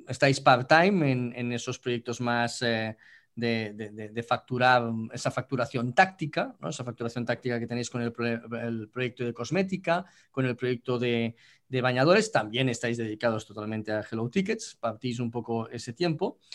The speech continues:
Pero claro, eh, ahora nos viene un debate realmente interesante y bendito problema, ¿no? O sea, eso, eh, tenemos ese debate gracias a, a vuestra habilidad y a vuestro talento, ¿no?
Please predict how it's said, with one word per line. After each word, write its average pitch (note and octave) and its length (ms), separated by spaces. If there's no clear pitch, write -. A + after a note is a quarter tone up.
Pero E3+ 140
claro, G#3 520
eh, D#3 140
ahora D#3 380
nos F#3+ 100
viene F#3 160
un G3+ 60
debate D#3+ 840
realmente C3+ 400
interesante F#3 680
y E3 120
bendito C#3 440
problema, C3+ 400
¿no? - 240
O - 40
sea, - 180
eso, B2+ 720
eh, B2+ 220
tenemos D3 340
ese D#3+ 240
debate D#3+ 380
gracias E3 480
a, C#3+ 500
a C3 80
vuestra C#3 300
habilidad C#3+ 600
y D#3+ 100
a C#3+ 40
vuestro B2+ 720
talento, C#3+ 480
¿no? G3 180